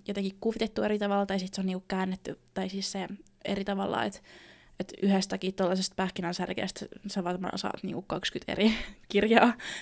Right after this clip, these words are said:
just satuu, niinku, et niitä kannattaa katsoa, ja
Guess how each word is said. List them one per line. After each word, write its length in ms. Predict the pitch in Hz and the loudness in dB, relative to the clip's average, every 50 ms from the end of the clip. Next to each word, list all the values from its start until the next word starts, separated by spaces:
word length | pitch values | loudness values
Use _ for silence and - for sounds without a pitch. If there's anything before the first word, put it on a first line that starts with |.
| - - - - | -12 -6 0 2
just 200 | 190 190 190 - | 2 2 4 2
satuu, 340 | 180 190 185 180 185 190 202 202 | 2 2 2 2 2 2 2 2
niinku, 280 | 208 208 202 - - | 0 -2 -2 -2 -2
et 200 | - 208 - - - - - - - - - - - - | -2 -2 -4 -12 -20 -20 -18 -18 -18 -18 -20 -16 -8 -4
niitä 120 | - 254 - | -4 -2 0
kannattaa 560 | - 285 277 277 269 - 254 240 - - - - - _ _ - _ - | 2 2 2 2 2 4 4 4 4 4 2 -4 -14 _ _ -20 _ -2
katsoa, 460 | - 208 202 196 - - - 208 208 | 0 0 0 0 -4 -4 0 2 4
ja 160 | 190 190 - | 4 4 2